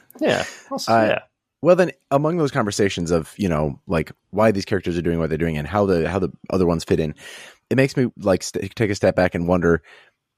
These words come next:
Speaker 2: for me, like, the function and form of this movie were very much in concert. Like, the fact that it is a false, uh, not necessarily that it's, like,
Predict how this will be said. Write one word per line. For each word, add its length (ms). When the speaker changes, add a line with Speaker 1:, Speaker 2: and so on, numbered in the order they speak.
Speaker 2:
for 100
me, 240
like, 300
the 80
function 400
and 120
form 300
of 60
this 180
movie 240
were 160
very 240
much 260
in 140
concert. 560
Like, 160
the 80
fact 220
that 100
it 80
is 320
a 60
false, 680
uh, 400
not 220
necessarily 340
that 120
it's, 120
like, 160